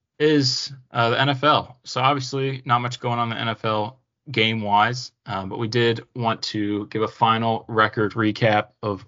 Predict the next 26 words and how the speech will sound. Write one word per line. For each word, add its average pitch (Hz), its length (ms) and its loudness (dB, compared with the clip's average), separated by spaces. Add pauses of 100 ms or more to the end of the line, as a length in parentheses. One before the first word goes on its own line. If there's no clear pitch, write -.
all 113 480 4 (640)
of 120 100 -2
the 117 60 2
games 117 280 2
we 117 80 -4
predicted 117 480 -2
this 110 220 -4
year. 113 300 0 (440)
Uh, 98 280 -2
I - 20 -2
believe 104 320 -2
three 117 280 -2
hundred 110 300 2
and 101 200 -2
eighty-six 113 800 0
games 120 500 -2
we 110 160 -2
predicted 110 460 -2
a 104 40 0
winner. 110 400 0 (1200)
In 135 120 6
the 131 40 6
N 135 140 4
C 127 180 6
A 127 80 8
A, 131 380 6